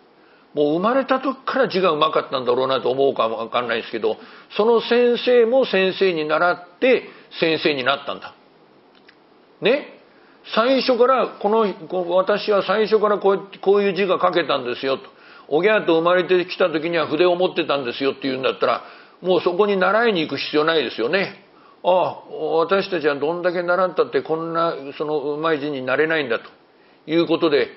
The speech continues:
諦めなきゃいけないんです。だから先生も習って先生になったんだと。あ、それだったら自分もなれるかもわかんないなと。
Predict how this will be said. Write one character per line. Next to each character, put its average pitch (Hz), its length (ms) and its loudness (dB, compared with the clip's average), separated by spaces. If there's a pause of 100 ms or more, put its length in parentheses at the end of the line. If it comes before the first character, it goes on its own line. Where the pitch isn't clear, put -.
(140)
諦 185 360 0
め 190 100 2
な 180 100 2
き 139 80 -4
ゃ 131 40 2
い 117 40 -6
け 110 80 -2
な 107 80 -4
い 92 40 -10
ん - 20 -12
で 87 60 -18
す。 - 100 -20 (1000)
だ 156 80 0
か 180 80 4
ら 165 80 0
先 262 420 2
生 285 220 2
も 262 380 2 (760)
習 190 480 -2
っ - 20 -20
て - 420 0
先 170 200 0
生 170 180 0
に 127 80 -6
な 135 120 -2
っ - 100 -14
た 107 80 -6
ん - 40 -14
だ - 40 -20
と。 - 80 -20 (1000)
あ、 - 260 -2 (240)
そ 165 80 -2
れ 226 120 4
だ 254 100 2
っ 254 140 -4
た 240 100 2
ら 196 360 0
自 131 200 -4
分 202 160 0
も 196 80 0
な 175 160 0
れ 214 100 4
る 220 120 2
か 165 80 0
も 139 140 0
わ 123 40 0
か 143 140 0
ん 139 80 -6
な 120 100 -4
い 110 60 -6
な 113 100 -2
と。 - 100 -18